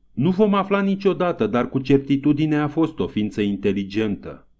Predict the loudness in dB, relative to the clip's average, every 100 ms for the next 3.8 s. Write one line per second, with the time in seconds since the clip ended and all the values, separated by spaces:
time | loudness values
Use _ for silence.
0 | _ _ _ _ 2 2 2 0 -2 0
1 | 2 2 0 0 0 0 0 -4 -2 -2
2 | 0 0 -2 -4 -4 -2 -2 -2 -2 -4
3 | -4 -6 -8 -10 -6 -8 -10 -20